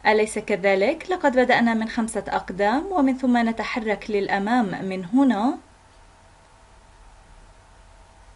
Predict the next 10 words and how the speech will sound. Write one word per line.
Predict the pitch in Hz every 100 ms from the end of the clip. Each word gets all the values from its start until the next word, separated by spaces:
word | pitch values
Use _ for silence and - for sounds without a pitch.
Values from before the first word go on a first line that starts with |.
| - - - - - - -
هذا | 226 254 262 214 208 -
المحور | 214 220 240 226 208 190
بالطبع | 196 - 233 262 370
هو | 349 269 247
محور | 233 - 220 196
الزمن، | - 185 170 202 240 349
وهذا | 381 302 269 233 226 214
المحور | 214 208 233 - 220 214 208 220 - - - - -
ربما، | 208 214 226 226 208 202 208 - - - - - - - - - -
آه، | 196 190 180